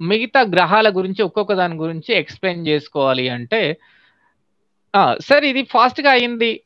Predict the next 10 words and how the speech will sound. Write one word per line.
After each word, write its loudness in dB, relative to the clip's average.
మరి -2
దీన్ని -2
స్లోగా 2
చేసుకోవడం 0
ఎట్లా -2
అంటే -2
K, 0
K 2
for 2
king. -8